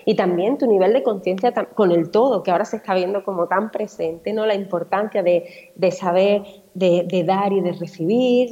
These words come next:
la importancia de la ley del orden, ¿no? Que primero es ser, después hacer y por último tener, ¿no? Entonces, todo esto, fíjate, son las cuatro cosas que, o las cuatro variables que dan lugar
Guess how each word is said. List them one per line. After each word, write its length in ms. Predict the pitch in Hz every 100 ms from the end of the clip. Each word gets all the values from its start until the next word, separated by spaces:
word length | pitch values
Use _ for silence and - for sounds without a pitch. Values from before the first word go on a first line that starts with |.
| 208
la 80 | 175
importancia 640 | 170 165 165 208 220 202
de 140 | 170
la 140 | 160 156
ley 200 | 185 214
del 180 | 170 180
orden, 360 | 285 285 180
¿no? 160 | 185 262
Que 100 | 254
primero 420 | 170 170 190 202
es 440 | 190 196 190 - -
ser, 760 | - 208 214 220 233 - - -
después 540 | 170 - 196 202 202 196 -
hacer 480 | 170 - 208 202 196
y 60 |
por 160 | 190 185
último 480 | 202 196 196 196 196
tener, 640 | 180 185 269 269 262 254
¿no? 240 | 240 294 370
Entonces, 280 | 170 175 160 _ _ -
todo 260 | 269 415
esto, 300 | 277 196 190
fíjate, 500 | - 208 190 180 156 -
son 260 | - 196 226
las 120 | 202
cuatro 280 | 196 190 247
cosas 280 | 240 226
que, 300 | - 190 175 - _
o 40 | -
las 100 | 175
cuatro 240 | 175 180 240
variables 640 | 240 208 185 185 220 294 - _ _
que 180 | - 190
dan 440 | 170 208 320 330 233
lugar 540 | 202 180 175 220 427